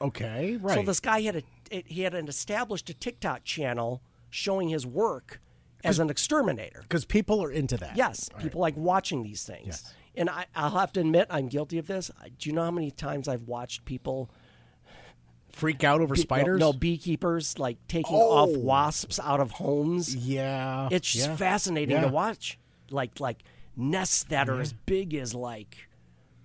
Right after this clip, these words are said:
Speaker 2: I, I, I mean,
Speaker 1: As
Speaker 2: bigger
Speaker 1: big
Speaker 2: than
Speaker 1: as
Speaker 2: this
Speaker 1: the
Speaker 2: table.
Speaker 1: Yes,
Speaker 2: Yes,
Speaker 1: yes.
Speaker 2: yes. It's crazy, but I, I've, I know it, it is. It, it's kind of satisfying to watch. As a business owner, I was astounded seeing this little older man still grinding, working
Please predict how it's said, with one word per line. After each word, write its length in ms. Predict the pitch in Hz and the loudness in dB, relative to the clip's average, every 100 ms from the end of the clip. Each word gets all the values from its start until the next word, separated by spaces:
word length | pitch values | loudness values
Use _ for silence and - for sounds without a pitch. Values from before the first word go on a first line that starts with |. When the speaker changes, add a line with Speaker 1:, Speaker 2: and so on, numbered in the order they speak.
| _ - | _ -12
Speaker 2:
I, 80 | 147 | -10
I, 220 | - 156 - | -8 -8 -4
I 80 | 156 | -2
mean, 260 | 147 120 165 | -2 -4 0
Speaker 1:
As 80 | 170 | 2
Speaker 2:
bigger 140 | 226 | 4
Speaker 1:
big 100 | 165 | 6
Speaker 2:
than 80 | 175 | 6
Speaker 1:
as 60 | |
Speaker 2:
this 180 | 185 - | 6 4
Speaker 1:
the 60 | 143 | 4
Speaker 2:
table. 480 | 233 233 151 104 - | 6 6 6 -2 -4
Speaker 1:
Yes, 200 | 156 143 | 0 4
Speaker 2:
Yes, 360 | 151 117 117 120 | 4 2 -2 -2
Speaker 1:
yes. 80 | 143 | -2
Speaker 2:
yes. 340 | 131 101 - - - | -2 -4 -12 -12 -14
It's 140 | 135 | -12
crazy, 640 | - - 160 151 110 - - | -12 -4 0 0 -2 -8 -12
but 200 | 123 104 - | -12 -12 -10
I, 340 | 160 165 156 175 | -2 -2 2 0
I've, 140 | 135 127 | -2 -4
I 140 | 156 | 0
know 260 | 156 127 98 | 2 2 -2
it, 200 | 151 127 | -10 -10
it 140 | - 170 | -6 0
is. 300 | 277 131 117 | 2 0 -6
It, 180 | 123 127 | -8 -8
it's 160 | 120 | -10
kind 220 | - 139 | -8 -6
of 60 | 131 | -6
satisfying 640 | - 123 113 120 127 127 | -6 -6 -6 -8 -8 -8
to 60 | 131 | -8
watch. 380 | 175 196 - - _ - - - _ _ _ _ _ - - | -8 -8 -12 -18 _ -20 -20 -20 _ _ _ _ _ -8 2
As 160 | 170 | 2
a 60 | 160 | 2
business 440 | 202 285 214 165 | 0 0 2 2
owner, 280 | 147 139 143 | 4 4 2
I 100 | 147 | 0
was 160 | 135 123 | 0 0
astounded 600 | 131 - 226 254 262 220 | 0 2 2 0 0 -2
seeing 320 | - 190 185 | 0 0 2
this 120 | 151 | 0
little 360 | 123 180 240 226 | 0 0 0 0
older 260 | 190 185 170 | 0 0 2
man 260 | 147 143 | 2 2
still 300 | 135 - 185 175 | 0 0 0 0
grinding, 680 | 143 143 139 127 101 85 - 151 | 0 2 4 2 -4 -14 -12 -6
working 340 | 175 202 | -4 -2